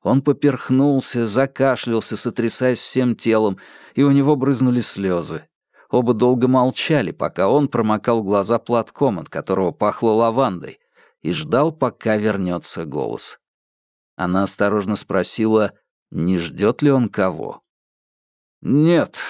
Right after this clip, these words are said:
сказал он, — «дело было важное, но не состоялось». Она с хорошо разыгранным удивлением спросила, «Бизнес?» Он ответил,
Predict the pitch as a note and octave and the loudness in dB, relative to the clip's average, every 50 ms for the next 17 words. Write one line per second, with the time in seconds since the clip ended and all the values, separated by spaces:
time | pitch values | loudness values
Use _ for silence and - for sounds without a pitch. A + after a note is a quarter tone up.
0 | - - - - - - - - E2+ F2+ F2+ F2 D#2 C#2+ - - _ _ _ _ | -8 -6 -6 -4 -4 -4 -4 -2 -2 -2 -2 -2 -4 -4 -6 -10 _ _ _ _
1 | - - - - - - _ _ - E2 F2+ A#2+ D#3+ E3+ D#3 D3 C#3+ C#3+ C#3 C3+ | -20 -20 -20 -20 -20 -20 _ _ -12 -6 -2 2 2 4 4 4 4 4 4 4
2 | B2+ A#2+ B2 D3 D#3+ E3 D#3 B2 C#3 C#3+ C#3 C3+ B2+ A#2+ G2+ - - - _ _ | 4 4 4 4 4 4 2 2 2 2 4 4 2 0 -2 -4 -8 -18 _ _
3 | - - - - - - _ _ - C#3+ C#3 C3 - - B2 A2+ - - - A#2 | -14 -8 -6 -4 -4 -4 _ _ -2 0 0 2 0 0 -2 -2 -4 -2 -2 -2
4 | A2 G#2 G2+ F#2 D#2+ C2+ B1+ - - - - - - _ _ _ _ _ _ _ | 0 0 2 0 0 -2 -4 -6 -6 -6 -6 -6 -10 _ _ _ _ _ _ _
5 | _ _ _ _ _ _ _ _ _ _ - G2+ F#2+ F#2+ G2+ G2+ A2 A2+ A2 G#2+ | _ _ _ _ _ _ _ _ _ _ -4 -2 -2 0 2 2 2 2 4 2
6 | G#2 G2 - - - G#2+ G2+ G2 F#2+ - - B2+ A#2 G#2+ G2+ G2+ G2+ A2 A#2 G#2+ | 2 0 -2 -4 -4 -2 0 0 0 0 2 2 2 2 2 0 0 -2 -2 -2
7 | G#2 G#2+ G#2 G2+ G2 G2 G2 F#2 G2 F#2+ F#2 G2+ G#2 G#2+ G#2+ G#2 G#2+ G#2 - - | -2 0 0 0 0 -2 0 0 -2 -2 2 2 2 2 2 0 -2 -2 -4 -4
8 | - G2 G2 F#2+ - - - G#2 G2 F#2+ E2+ - _ _ _ _ _ _ _ _ | -2 -2 -2 0 0 -2 -2 -2 0 0 -2 -2 _ _ _ _ _ _ _ _
9 | _ - B2 A#2 B2+ B2 A#2+ A#2 G#2+ G#2+ C#3 F#3+ A#3+ - - - - - _ _ | _ -4 -2 0 2 2 2 2 2 2 2 2 2 0 -2 -10 -12 -18 _ _
10 | _ _ _ _ _ _ _ _ _ _ _ _ - F#2 F#2+ G#2+ B2+ B2+ - - | _ _ _ _ _ _ _ _ _ _ _ _ -4 -2 0 0 0 0 0 0
11 | B2 B2+ B2 - - B2+ A2+ G#2 | 0 0 2 2 2 0 0 0